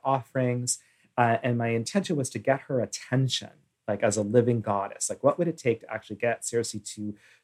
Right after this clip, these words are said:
to look at us, to hear us, to touch us, to hold our hands? And when I prepared the room for the event, I was in there by myself with just an assistant. The trance that came over me was a little bit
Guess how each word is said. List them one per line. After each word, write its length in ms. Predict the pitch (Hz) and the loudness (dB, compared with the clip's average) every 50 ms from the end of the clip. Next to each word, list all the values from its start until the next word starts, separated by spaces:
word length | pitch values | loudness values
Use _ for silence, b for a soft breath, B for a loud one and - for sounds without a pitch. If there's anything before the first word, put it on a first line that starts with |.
| b | b
to 120 | - - 120 | -4 -2 -2
look 320 | 110 107 117 147 147 - | 0 6 6 4 6 4
at 100 | 120 98 | -2 -4
us, 320 | 98 - - - - - - | -4 -8 -4 -2 -2 -2 -2
to 140 | - 110 | -6 -10
hear 420 | - - - - - 131 123 113 104 | -14 -14 -14 -4 0 2 2 2 2
us, 380 | 87 - - - - - - - - | 0 -4 -6 0 2 2 2 0 -4
to 260 | - 104 98 101 101 - | -6 -6 -6 -6 -8 -8
touch 320 | - - 123 117 - - | -4 -2 -2 0 0 -2
us, 360 | - - - - - - - - | -6 -4 -4 -4 -2 -2 -4 -6
to 80 | - 101 | -4 0
hold 200 | - 117 113 110 | 4 4 4 4
our 140 | 113 104 98 | 4 0 0
hands? 520 | 98 110 107 104 104 95 - - - - b b b b b b b b b b - | -4 -6 -4 -4 -6 -6 -8 -12 -14 -14 b b b b b b b b b b 6
And 460 | 147 143 139 135 135 131 127 135 131 - _ _ _ _ _ _ _ _ _ _ _ _ - _ | 8 8 10 10 8 8 6 2 0 -6 _ _ _ _ _ _ _ _ _ _ _ _ -16 _
when 200 | - 127 139 131 | 4 8 8 10
I 320 | 131 127 127 123 117 113 - _ _ _ _ _ _ _ _ _ _ _ _ _ | 10 10 8 8 6 4 -2 _ _ _ _ _ _ _ _ _ _ _ _ _
prepared 580 | - - - - - - 190 208 240 254 247 214 | 2 2 2 2 -4 0 4 10 10 10 10 10
the 80 | 196 | 6
room 840 | 143 131 131 127 139 156 165 170 165 143 120 110 107 104 107 107 110 _ _ _ - | 2 2 2 2 4 6 6 8 8 6 6 4 2 0 -4 -6 -8 _ _ _ 2
for 600 | - 127 117 117 117 110 110 110 110 110 107 - _ - | 4 6 8 8 8 8 8 8 6 6 4 2 _ -6
the 160 | 117 113 110 | 0 2 2
event, 800 | 107 101 101 - 156 147 127 101 98 110 _ - - - - - - | 2 2 4 6 6 6 6 4 0 -8 _ -4 -2 -2 -2 0 0
I 40 | 127 | 2
was 180 | 117 117 - | 2 2 2
in 80 | 139 135 | 2 2
there 100 | 135 127 | 2 2
by 160 | 123 123 120 117 | 2 2 0 0
myself 480 | 117 113 107 - - 117 113 110 - | 0 -2 -2 0 4 4 4 4 2
with 140 | 113 104 - | -8 -10 -8
just 220 | - 107 - - | -8 -8 -8 -6
an 60 | 107 98 | -8 -6
assistant. 600 | 95 - - 127 120 - - - 95 90 101 92 _ b b b b b b b _ _ _ - 123 | -2 0 2 2 2 0 -4 -8 -10 -12 -12 -12 _ b b b b b b b _ _ _ -4 2
The 100 | - 143 | 2 2
trance 800 | 147 - - - - - - 170 170 196 226 262 262 262 - - | 4 2 -2 -2 -2 -4 -2 0 2 4 4 2 2 0 0 0
that 160 | - 160 170 - | 0 0 -2 -2
came 240 | - 156 147 143 - - | -2 0 0 0 2 4
over 280 | 143 151 151 151 147 | 4 4 6 4 2
me 180 | 123 117 110 107 | 0 0 0 -2
was 220 | 104 104 101 - | -2 -2 -4 -6
a 40 | 107 101 | -6 -6
little 180 | 120 127 170 | -4 -4 0
bit 220 | 165 175 - - | 0 0 -2 -2